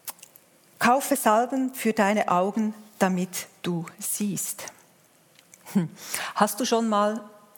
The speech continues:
eine fremde Brille, eine fremde korrigierte Brille auf die Nase gesetzt? Ich hab, ich probiere gerne andere Brillen aus, aber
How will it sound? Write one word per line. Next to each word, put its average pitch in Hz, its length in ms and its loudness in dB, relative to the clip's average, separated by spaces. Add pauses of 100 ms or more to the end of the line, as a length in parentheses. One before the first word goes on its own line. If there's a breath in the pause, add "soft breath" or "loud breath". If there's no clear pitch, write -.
(280)
eine 175 420 0 (360)
fremde 185 480 2
Brille, 165 640 -4 (120)
eine 160 200 -2
fremde 180 380 0
korrigierte 180 720 -4
Brille 175 480 -2
auf 160 200 -4
die 165 120 -4
Nase 151 300 0
gesetzt? - 640 -8 (1700 loud breath)
Ich 233 220 2
hab, 208 180 4
ich - 160 -4
probiere 190 380 2
gerne 214 340 2
andere 220 260 0
Brillen 214 380 0
aus, 277 320 -2 (240)
aber 180 220 6